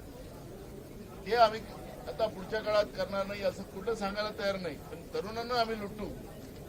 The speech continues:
अशा पद्धतीची भूमिका या ठिकाणी आपल्याला पाहायला मिळते. हा पोकळ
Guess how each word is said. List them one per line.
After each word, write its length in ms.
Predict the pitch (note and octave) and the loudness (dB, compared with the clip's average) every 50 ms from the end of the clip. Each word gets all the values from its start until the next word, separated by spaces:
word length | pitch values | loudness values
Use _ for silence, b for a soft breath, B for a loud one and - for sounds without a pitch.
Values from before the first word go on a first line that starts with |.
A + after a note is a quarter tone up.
| - - - - | -10 -10 -6 -6
अशा 240 | C#3+ - - B3 | -4 -2 0 0
पद्धतीची 520 | B3 - A3 G#3 F#3+ G#3+ G#3+ G3 - A#3 A#3+ | 0 0 -2 -4 -4 -4 -6 -6 -6 -8 -6
भूमिका 420 | G3 F3+ F3+ F3+ G3+ G#3 G#3 G#3+ | -6 -4 -4 -4 -4 -2 0 0
या 100 | G#3 G3 | 0 0
ठिकाणी 340 | F#3+ - G3 - G3+ G3 G3 | 0 -2 -4 -6 -4 -2 -2
आपल्याला 300 | F#3+ F3+ - G3 F#3+ F#3 | -2 -2 -2 0 0 0
पाहायला 300 | F3 - E3+ E3 F3 F#3 | 2 4 4 4 4 4
मिळते. 280 | F#3 F3+ E3+ D#3 - G#3+ | 0 -2 -6 -2 2 4
हा 160 | G3+ F#3+ G3+ G3+ - - - - - - - - - - - - | 4 4 4 0 -4 -10 -10 -10 -12 -12 -12 -12 -10 -10 -8 -6
पोकळ 360 | F3 G3 G#3 G3+ - B3 B3+ | -6 -6 0 6 10 10 10